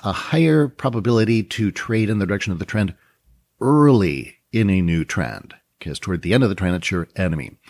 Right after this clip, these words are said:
So that same principle applies to momentum when you're using your favorite momentum indicator. You want to look for new momentum coming in, early momentum.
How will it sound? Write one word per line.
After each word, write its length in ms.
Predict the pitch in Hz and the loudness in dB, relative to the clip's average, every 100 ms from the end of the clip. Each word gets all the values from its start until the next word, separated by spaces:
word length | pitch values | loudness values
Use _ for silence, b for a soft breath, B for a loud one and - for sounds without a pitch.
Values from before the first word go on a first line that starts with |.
| B B B - | B B B 0
So 160 | 135 | 2
that 160 | 120 - | 4 2
same 240 | 208 233 | 2 2
principle 360 | - 185 135 147 | 0 0 2 0
applies 360 | - 101 95 | 0 -4 -4
to 120 | - 127 | 0 2
momentum 600 | 139 202 233 - 67 - | 4 4 4 0 -8 -8
when 140 | 95 | -4
you're 80 | 104 | 0
using 340 | 95 85 107 110 | 0 0 0 2
your 140 | 107 | 0
favorite 380 | - 95 87 104 | -2 -4 -4 -4
momentum 480 | 123 143 190 107 95 | 0 2 2 2 0
indicator. 500 | 80 110 73 64 - B B B B - | 0 -2 -4 -6 -14 B B B B 0
You 140 | 127 | 2
want 320 | 110 104 127 | 2 0 -2
to 100 | - | 2
look 180 | 143 127 | 2 2
for 260 | - 110 95 _ | -2 -6 -6 _
new 440 | 92 92 104 175 196 | -8 -4 2 4 4
momentum 520 | 180 165 156 156 139 | 4 2 2 0 -2
coming 360 | - 123 117 | 0 0 2
in, 260 | 101 69 60 _ _ _ _ _ _ _ _ | 0 -4 -12 _ _ _ _ _ _ _ _
early 480 | 170 190 190 180 170 | 4 6 6 6 6
momentum. 640 | 151 123 117 104 73 60 | 4 2 0 -4 -10 -16